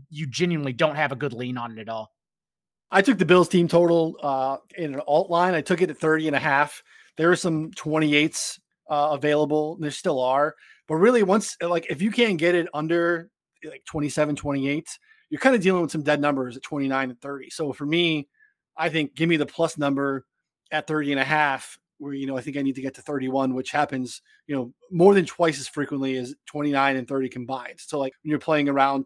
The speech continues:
Speaker 2: distribution of scores, that matters a lot in totals, especially in team totals. That matters too. So I think you can find some alts out there. Caesars offers them, PointsBet offers them, team total alts.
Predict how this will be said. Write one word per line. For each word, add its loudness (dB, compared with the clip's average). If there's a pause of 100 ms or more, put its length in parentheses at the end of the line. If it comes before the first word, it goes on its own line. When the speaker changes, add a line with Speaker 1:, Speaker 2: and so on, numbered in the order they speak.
(140)
Speaker 2:
distribution -6
of -8
scores, -2 (480)
that -6
matters 4
a -4
lot 6
in -10
totals, -4
especially -6
in -8
team 0
totals. -2 (460)
That -2
matters -4
too. -10
So -6
I -2
think 0
you -6
can -2
find 0
some -8
alts 0
out 0
there. 2 (300)
Caesars -2
offers 4
them, -4 (220)
PointsBet -2
offers 0
them, -6 (320)
team -2
total -4
alts. -6